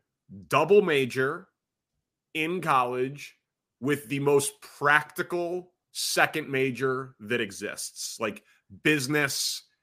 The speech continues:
economics, entrepreneurship, like something like that, like a, like a very, very stable second major.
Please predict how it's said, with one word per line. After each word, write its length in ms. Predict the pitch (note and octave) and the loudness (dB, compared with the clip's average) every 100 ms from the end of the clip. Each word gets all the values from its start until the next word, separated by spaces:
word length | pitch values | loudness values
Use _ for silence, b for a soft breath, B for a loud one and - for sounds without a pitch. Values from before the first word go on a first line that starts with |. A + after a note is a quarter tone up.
| _ _ - | _ _ -12
economics, 1000 | D#3 C#3+ C#3 C3 C3 C3 - - - - - _ _ - | -8 0 2 4 4 0 -2 -6 -6 -6 -10 _ _ -4
entrepreneurship, 1080 | C#3+ C#3+ - C#3 C3+ C3 B2+ C#3 C3 B2+ - _ _ _ | -4 -2 -2 0 2 2 2 0 0 -2 -10 _ _ _
like 160 | B2+ B2+ | -2 2
something 300 | E3+ E3 D3+ | 2 2 2
like 160 | B2+ | 0
that, 240 | A2+ G2 - | 0 -4 -6
like 160 | A2 C3+ | -10 -4
a, 240 | A#2+ A#2+ - - | -4 -4 -8 -12
like 240 | A2+ - - | -12 -10 -8
a 80 | B2+ | -6
very, 1080 | G#2 G2+ G2+ D#3+ E3 E3+ E3 D#3+ D#3+ D3 _ _ _ _ _ - | -8 -12 -2 2 4 4 2 0 -4 -10 _ _ _ _ _ -20
very 580 | G2+ G2 C#3 C#3+ D3 C3+ | -6 4 6 6 4 0
stable 840 | - - - C#3+ C#3 B2 A#2 B2 | -4 -4 2 2 2 0 -4 -6
second 720 | - - - D3+ B2+ C3 A2+ A2 | -6 -4 0 2 0 -2 -6 -6
major. 560 | G#2+ G2 F2+ - - | -6 -6 -8 -14 -16